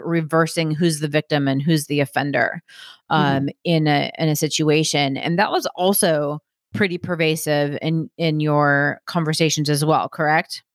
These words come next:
Speaker 2: Mm-hmm. Oh, yes. It was always, if, if there was an apology that he was going to give me, I always had to also say why it was at least fifty percent my fault.
Speaker 1: Yeah,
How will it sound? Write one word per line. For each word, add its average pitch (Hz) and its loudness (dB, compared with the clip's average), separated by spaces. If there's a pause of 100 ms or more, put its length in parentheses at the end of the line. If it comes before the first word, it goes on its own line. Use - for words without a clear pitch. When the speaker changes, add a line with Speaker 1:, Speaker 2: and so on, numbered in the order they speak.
(100)
Speaker 2:
Mm-hmm. 233 2 (160)
Oh, 214 2
yes. 214 0 (160)
It 208 -4
was 214 0
always, 240 -2 (420)
if, 247 0
if 247 -2
there 254 2
was 320 0
an 285 -2
apology 208 0
that 196 0
he 196 -6
was 196 0
going 185 -4
to 185 -14
give 180 -2
me, 311 2 (480)
I 208 0
always 226 0
had 185 -2 (100)
to 180 -4
also 185 -2
say 196 0
why 170 0
it 160 -6
was 165 -8
at 180 -2
least 311 2 (160)
fifty 180 -4
percent 160 -6
my 143 -4
fault. - -6
Speaker 1:
Yeah, 165 2